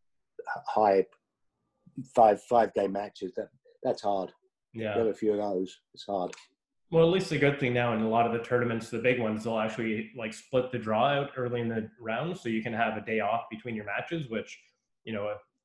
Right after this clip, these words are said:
Speaker 2: if, when you're a junior or most pros, like, coming and playing smaller tournaments, sometimes you're playing two or three matches in a day.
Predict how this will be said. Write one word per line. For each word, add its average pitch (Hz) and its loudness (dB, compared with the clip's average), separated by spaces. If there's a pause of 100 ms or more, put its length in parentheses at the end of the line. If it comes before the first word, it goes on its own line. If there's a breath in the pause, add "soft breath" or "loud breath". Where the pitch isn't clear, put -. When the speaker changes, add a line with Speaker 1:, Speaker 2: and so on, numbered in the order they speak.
Speaker 2:
if, 135 -4
when 143 4
you're 139 6
a 123 4
junior 127 4
or 113 4
most 123 2 (100)
pros, 113 0 (360 loud breath)
like, 104 -4
coming 117 0
and 107 -2
playing 113 -2
smaller 107 -2
tournaments, 170 0
sometimes 135 0
you're 120 -2
playing 110 -2
two 131 -2
or 123 -2
three 123 -6
matches 120 -4
in 110 0
a 113 2
day. 117 0